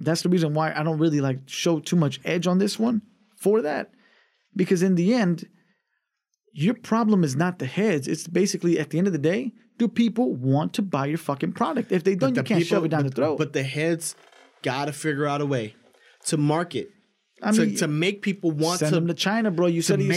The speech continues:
Speaker 1: yourself.
Speaker 2: people, to make people
Speaker 1: Bigger
Speaker 2: want
Speaker 1: market.
Speaker 2: to. To make people want to.
Speaker 1: The China Sparks.
Speaker 2: I don't, I don't necessarily see that, those efforts being had. So I do support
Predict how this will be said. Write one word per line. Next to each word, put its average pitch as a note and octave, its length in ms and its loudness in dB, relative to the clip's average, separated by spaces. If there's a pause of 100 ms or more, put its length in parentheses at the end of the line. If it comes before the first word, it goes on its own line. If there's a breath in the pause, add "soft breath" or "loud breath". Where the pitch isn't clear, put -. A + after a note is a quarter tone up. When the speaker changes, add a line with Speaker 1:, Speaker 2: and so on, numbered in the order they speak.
Speaker 1:
yourself. A3+ 220 0
Speaker 2:
people, - 120 -14
to F3+ 80 2
make D#3 300 2
people D#3+ 180 2
Speaker 1:
Bigger E3+ 160 2
Speaker 2:
want A#3+ 240 0
Speaker 1:
market. G#3+ 40 0 (120)
Speaker 2:
to. - 80 -18 (460)
To D#3+ 100 -4
make G3+ 220 2
people C4+ 260 0
want C#4+ 280 0
to. - 220 -2 (140)
Speaker 1:
The - 60 -10
China D3+ 240 -4
Sparks. - 500 -6
Speaker 2:
I D3 60 -2
don't, G#3+ 260 0 (140)
I D#3 100 -4
don't G#3 240 -4
necessarily G3 640 0
see G3 380 -4 (140)
that, D#3 320 -4
those D#3 260 -4
efforts D#3+ 300 -6
being D#3 240 -2
had. D#3+ 340 -4 (360 soft breath)
So D3+ 260 -2
I D3 140 -2
do D3+ 220 -2
support E3 480 -2